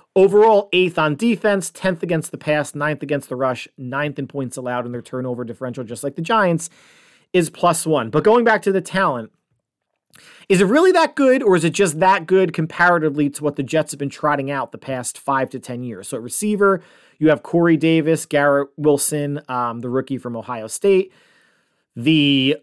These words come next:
grumpy duo of Denzel Mims and Elijah Moore, Tyler Conklin at tight end. Breece Hall was a nice addition at running back. He blew his A C L out.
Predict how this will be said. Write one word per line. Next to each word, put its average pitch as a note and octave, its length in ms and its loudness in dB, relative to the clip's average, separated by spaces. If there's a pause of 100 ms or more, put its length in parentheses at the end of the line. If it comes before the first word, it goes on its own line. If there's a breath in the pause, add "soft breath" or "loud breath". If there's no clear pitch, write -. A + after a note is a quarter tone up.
(140)
grumpy F#3+ 840 2 (320)
duo F3 440 4
of D3 160 2
Denzel D3 500 2
Mims E3 380 0
and C3 100 -2
Elijah C3 400 -2
Moore, G#3+ 420 4
Tyler D#3 400 0
Conklin C#3+ 480 -4
at B2 200 -10
tight C#3 260 -4
end. F#3+ 440 2
Breece E3+ 320 -2
Hall E3+ 280 4
was C3+ 140 0
a C#3 40 0
nice C#3+ 280 -2
addition D3 260 -8
at B2 80 -10
running D#3+ 300 -2
back. D#3+ 260 -2
He C3 120 -8
blew C3 200 -4
his A#2+ 160 -4
A A#2+ 80 -6
C C#3 240 -8
L F3+ 140 2
out. F3 280 2